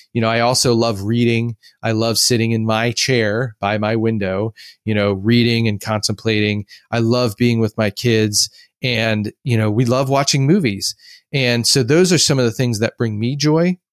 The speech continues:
So finding what brings you, some people it's gardening, it could be running, whatever it is. Rest is not doing nothing. Rest is in, engaging in what brings you life and joy outside of work.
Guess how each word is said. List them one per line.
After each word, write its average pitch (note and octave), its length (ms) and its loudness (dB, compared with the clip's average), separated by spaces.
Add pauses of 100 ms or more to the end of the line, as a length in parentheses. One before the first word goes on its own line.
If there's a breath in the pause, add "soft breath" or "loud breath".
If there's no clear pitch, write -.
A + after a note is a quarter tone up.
So - 180 2
finding A3 480 2
what E3 200 0
brings C3 280 0
you, C#3+ 120 0
some - 200 0
people A3 220 0
it's - 100 -2
gardening, D3+ 600 2
it C3+ 120 -4
could C3+ 140 -2
be B2+ 140 -2
running, B2+ 420 -2
whatever F3 380 0
it D3 80 2
is. C3+ 280 2 (380 loud breath)
Rest F#3+ 300 2
is D#3+ 140 0
not D#3 220 0
doing C3 300 -2
nothing. G#2 440 -6 (120)
Rest B2+ 360 -2
is A#2+ 200 0
in, B2 280 -6
engaging A#2+ 600 -4
in A2 60 -4
what G#2+ 160 -6
brings A2 260 -6
you G#2+ 100 -2
life G2+ 280 -6
and G2 100 -10
joy G2+ 340 -4
outside G2+ 500 -4
of F#2 160 -16
work. G2+ 380 -6